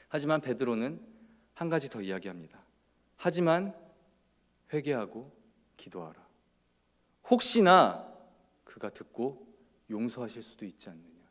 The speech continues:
베드로는 시몬에게 이렇게 얘기합니다. 시몬은 그 자리에서 두려워서 베드로에게 얘기합니다.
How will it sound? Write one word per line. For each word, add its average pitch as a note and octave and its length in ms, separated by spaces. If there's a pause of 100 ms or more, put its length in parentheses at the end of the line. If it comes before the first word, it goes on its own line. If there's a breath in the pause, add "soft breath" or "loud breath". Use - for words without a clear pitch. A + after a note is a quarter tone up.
(1120)
베드로는 G#2+ 420
시몬에게 A#2 640 (380)
이렇게 G#2+ 320
얘기합니다. F2 440 (1900 soft breath)
시몬은 B3 840
그 - 120
자리에서 E3 380
두려워서 B2+ 580
베드로에게 A#2 500
얘기합니다. - 540